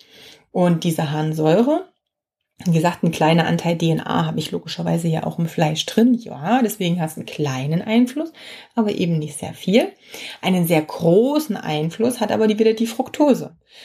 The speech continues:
Also die Fructose führt direkt zu einem Harnsäureanstieg.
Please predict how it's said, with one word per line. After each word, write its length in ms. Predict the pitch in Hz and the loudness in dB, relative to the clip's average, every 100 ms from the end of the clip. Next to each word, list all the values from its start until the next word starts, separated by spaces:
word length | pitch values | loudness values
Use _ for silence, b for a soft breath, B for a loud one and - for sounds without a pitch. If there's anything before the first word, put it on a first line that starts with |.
| B B | B B
Also 140 | 175 | -2
die 140 | 175 175 | -2 -2
Fructose 760 | - 156 - 190 196 254 262 | -4 -6 -4 2 4 4 4
führt 580 | 254 - 208 226 226 _ _ _ _ _ _ - | 0 -2 0 0 -2 _ _ _ _ _ _ 2
direkt 520 | 285 247 170 160 - | 4 4 2 -2 -6
zu 120 | - | -6
einem 420 | - 160 160 156 165 | -2 -2 -2 -4 -8
Harnsäureanstieg. 1300 | - 156 156 147 143 139 127 - - - - - _ | 0 2 4 0 -4 -6 -14 -12 -8 -8 -10 -16 _